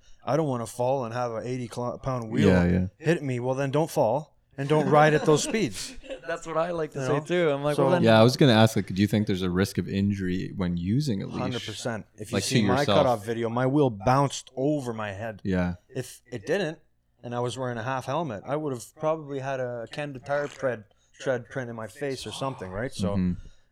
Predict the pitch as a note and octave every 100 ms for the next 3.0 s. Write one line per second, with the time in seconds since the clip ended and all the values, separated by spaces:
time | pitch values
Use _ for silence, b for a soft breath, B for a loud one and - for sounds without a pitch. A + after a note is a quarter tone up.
0 | - C#3 - D3 D#3 F3 D#3 C3 A#2 G2+
1 | D#3 A2+ A2+ A#2+ B2 A#2+ C#3+ B2 G#2+ C#3
2 | C#3 A2 B2+ C3 - A#2 A2 C3+ D#3